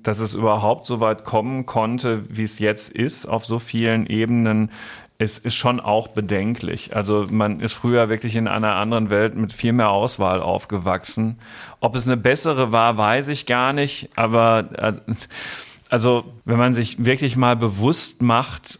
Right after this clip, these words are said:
wie viel Stunden seines Lebens man permanent in Kontakt mit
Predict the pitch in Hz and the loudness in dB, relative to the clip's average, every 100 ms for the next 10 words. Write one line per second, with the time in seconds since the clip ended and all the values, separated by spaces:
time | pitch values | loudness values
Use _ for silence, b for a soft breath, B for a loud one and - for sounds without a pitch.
0 | _ 123 101 120 131 139 - - 123 127 | _ -6 -2 -2 0 -2 -2 -4 0 0
1 | 156 147 123 127 139 139 120 120 117 113 | 0 2 2 2 2 0 2 0 -2 0
2 | 113 127 135 123 120 117 117 107 107 - | 0 2 0 -2 0 2 2 0 -4 -2
3 | 117 127 120 113 117 123 117 110 113 110 | 0 2 0 2 0 0 -2 0 -2 0
4 | 123 127 - - 113 110 - | -2 -2 -6 -4 0 0 -2